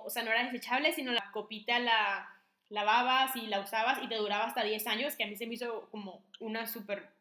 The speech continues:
o sea, algo súper padre, que no tenía que estar usando desechables y que, pues, era una alternativa muy cómoda y que podías hacer muchas cosas con ella.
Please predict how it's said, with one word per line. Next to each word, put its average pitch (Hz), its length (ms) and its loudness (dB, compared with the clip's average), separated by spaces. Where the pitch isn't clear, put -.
o 208 40 -16
sea, 202 120 0
algo 220 160 -2
súper 202 260 -6
padre, 240 320 0
que 220 80 -4
no 208 100 -4
tenía 233 220 -2
que 233 60 -4
estar 226 200 -4
usando 220 260 -6
desechables 226 720 0
y 294 340 2
que, 254 680 0
pues, 240 400 -2
era 226 260 2
una 240 180 0
alternativa 226 460 -2
muy 214 260 -4
cómoda 320 440 4
y 240 200 -6
que 214 440 0
podías 233 320 2
hacer 262 200 -2
muchas 254 260 -6
cosas 269 220 -6
con 196 160 -6
ella. 190 220 0